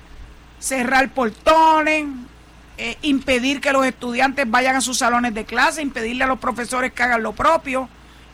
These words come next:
Eh, así que, tal como dijo, eh, Carmen, los sol-, los portones de todos los recintos de la Universidad de Puerto Rico están cerrados en el día de hoy. Vaya forma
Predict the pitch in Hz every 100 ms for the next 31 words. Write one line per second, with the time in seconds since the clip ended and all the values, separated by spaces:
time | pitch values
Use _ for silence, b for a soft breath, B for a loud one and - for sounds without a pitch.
0 | - 226 226 - 226 220 262 - 269 269
1 | 254 262 262 320 320 311 311 285 - -
2 | - 262 262 254 240 226 302 311 269 240
3 | 240 - - - - - - - - -
4 | - 254 247 262 254 226 254 - 269 247
5 | 277 330 277 254 285 302 247 240 240 254
6 | - 285 269 247 226 220 247 254 254 262
7 | - 240 247 262 269 311 269 214 202 233
8 | 269 208 196 196 262 311 339 320 226 311
9 | 311 247 233